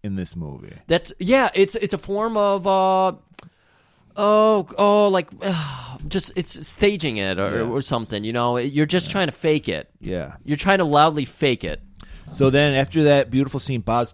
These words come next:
Speaker 1: comes back to his, the, the, the present, and he's like, "We ride, and it wanna can't keep up, dies." And we're like, "Holy cow!"
Speaker 2: Holy cow, indeed.
Speaker 1: This guy has been th-, what happened to the Christian we just saw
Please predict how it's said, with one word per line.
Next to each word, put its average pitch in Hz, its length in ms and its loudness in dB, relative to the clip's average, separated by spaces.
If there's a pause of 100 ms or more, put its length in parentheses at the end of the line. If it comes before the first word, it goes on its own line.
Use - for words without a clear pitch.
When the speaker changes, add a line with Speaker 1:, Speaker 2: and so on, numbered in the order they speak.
Speaker 1:
comes 120 260 -10
back 120 280 0
to 113 180 -4
his, 107 460 -8
the, 95 260 -14
the, 110 140 -14 (360)
the 117 100 -6
present, 98 540 -4 (400)
and 95 60 -8
he's 90 80 -6
like, 85 180 -12 (300)
"We 104 220 -6
ride, 85 920 -10 (320)
and - 140 -4
it - 100 0
wanna - 240 -8
can't - 300 -10
keep - 280 -16
up, - 280 -10 (120)
dies." 131 680 -4
And 139 80 0
we're 160 80 6
like, - 80 -2
"Holy 143 520 0 (300)
cow!" 147 680 4
Speaker 2:
Holy 196 380 6
cow, 185 380 4
indeed. 143 800 4
Speaker 1:
This 156 380 0
guy 123 880 2
has 113 160 -10
been 147 300 -2
th-, 135 100 -10
what 180 180 6
happened 233 280 2
to 196 60 2
the 180 80 0
Christian - 280 4
we 185 60 2
just 180 220 2
saw 170 640 8